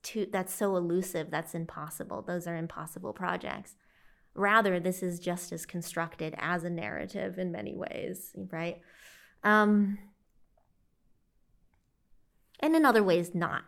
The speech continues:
right? In other ways, not. There is, there are things that are out of your control that you can't control in front of the camera. But, um,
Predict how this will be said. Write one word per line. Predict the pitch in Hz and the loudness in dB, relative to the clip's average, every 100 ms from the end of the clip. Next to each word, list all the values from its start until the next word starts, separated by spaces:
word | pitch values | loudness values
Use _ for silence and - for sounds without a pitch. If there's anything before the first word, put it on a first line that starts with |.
| - | -10
right? | 165 156 - | -8 -8 -8
In | - 185 | -6 -4
other | 185 180 | -2 -2
ways, | 170 175 | -2 -4
not. | 156 - - | -6 -6 -2
There | 175 | 0
is, | 170 165 - - - | 0 -4 -10 -12 -2
there | 196 185 | 2 4
are | 180 | 2
things | - 180 175 | 0 -2 -2
that | 160 | -4
are | 160 | -4
out | 165 165 | -4 -4
of | |
your | 165 165 | -6 -6
control | 175 170 - 262 202 | -8 -6 2 4 4
that | 175 | 2
you | 175 | -2
can't | 175 - 151 - - - - | -4 -4 -2 -2 -8 -18 -14
control | - 180 - 175 160 165 | -8 -8 -6 -4 -2 -2
in | 165 | -6
front | 160 175 165 | -8 -6 -6
of | 175 | -8
the | 165 | -12
camera. | - - - - - - | -12 -10 -8 -8 -8 -6
But, | 180 165 - - - - - _ _ _ - | -2 0 -2 -12 -20 -20 -20 _ _ _ 6
um, | 233 233 233 226 | 8 8 6 0